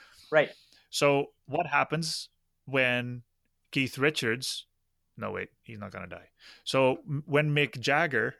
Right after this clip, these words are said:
Speaker 2: <laughs> um, is gonna die, you know, the, the people that are considered old in the industry now, they're gonna eventually die, except for Keith Richards.
Speaker 1: <sighs>
Speaker 2: So who,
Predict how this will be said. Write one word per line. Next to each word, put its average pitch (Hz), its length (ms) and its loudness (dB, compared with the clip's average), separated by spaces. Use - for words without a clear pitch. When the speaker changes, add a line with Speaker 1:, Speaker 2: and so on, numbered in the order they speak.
Speaker 2:
<laughs> - 1000 -2
um, 123 560 4
is 117 120 -4
gonna 117 200 0
die, 104 500 -2
you 139 80 0
know, 135 200 2
the, 147 160 -2
the 143 100 -2
people 190 260 0
that 165 100 4
are 156 160 4
considered 135 380 -2
old 151 380 4
in 143 120 -6
the 143 120 -2
industry 139 340 -6
now, 113 460 0
they're 143 140 2
gonna 147 380 -2
eventually 123 520 -4
die, 98 380 -4
except 113 300 -8
for 107 100 -14
Keith 107 240 -14
Richards. - 400 -18
Speaker 1:
<sighs> - 60 -4
Speaker 2:
So 139 440 2
who, 170 560 2